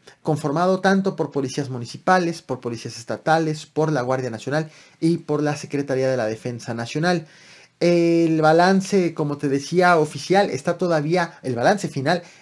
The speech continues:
está todavía pendiente. Sí han, eh, señalado que hay también armas y vehículos asegurados. Todo esto,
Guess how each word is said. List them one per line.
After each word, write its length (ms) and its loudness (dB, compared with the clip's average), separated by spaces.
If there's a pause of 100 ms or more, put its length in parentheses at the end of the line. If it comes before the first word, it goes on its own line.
está 280 -2
todavía 720 0
pendiente. 600 -2 (320)
Sí 360 0
han, 480 2
eh, 180 -4
señalado 560 2
que 140 0
hay 220 2
también 500 -2
armas 360 -2
y 60 -8
vehículos 540 -6
asegurados. 640 -10 (320)
Todo 260 6
esto, 460 0